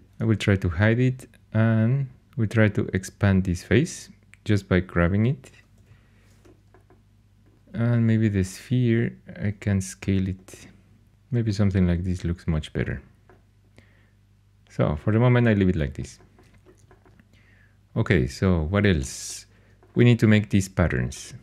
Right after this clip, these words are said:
So let's just draw some lines. So this line and this line, I'm going to join them. Then I'm just going to duplicate it with Shift D, move it here,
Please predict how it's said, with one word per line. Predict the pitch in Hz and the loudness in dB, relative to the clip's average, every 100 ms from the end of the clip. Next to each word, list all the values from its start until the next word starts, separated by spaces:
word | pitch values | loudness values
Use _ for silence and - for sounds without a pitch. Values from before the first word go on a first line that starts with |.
| - | -20
So | - - - 101 87 104 123 | -20 -16 -4 -2 0 0 -2
let's | 104 98 95 - - - | -2 -2 -4 -12 -18 -20
just | - 98 92 | -4 -4 -4
draw | - 95 | -2 -2
some | 92 95 87 | -2 -2 0
lines. | 87 87 104 120 - - - _ _ _ _ _ _ 202 _ _ _ 202 202 202 202 202 _ _ _ _ _ _ _ | 0 0 0 -2 -6 -18 -20 _ _ _ _ _ _ _ _ _ _ _ _ _ _ _ _ _ _ _ _ _ _
So | - 101 87 - - | -4 -2 -2 -4 -2
this | 123 127 | -2 0
line | 110 107 | 2 4
and | 92 | 4
this | 90 143 - | 2 0 0
line, | 147 151 156 - - _ _ _ - | 0 0 -2 -6 -20 _ _ _ 0
I'm | |
going | 101 101 95 | 4 4 4
to | |
join | 82 90 104 | 2 2 2
them. | 131 165 160 - _ _ _ - - _ _ _ | 4 2 0 -4 _ _ _ -20 -20 _ _ _
Then | - 104 | 0 2
I'm | 101 | 2
just | 98 95 | 2 0
going | - 98 95 | 2 2 2
to | 92 | -2
duplicate | - 95 127 - 120 | 0 0 0 2 0
it | 120 | 0
with | 101 - | -2 -2
Shift | - 92 - | -4 -6 -2
D, | 131 151 156 - _ _ _ _ _ _ | 0 2 -2 -8 _ _ _ _ _ _
move | - 101 95 | -4 -2 -2
it | 92 | -4
here, | - 139 143 151 | 0 2 2 -2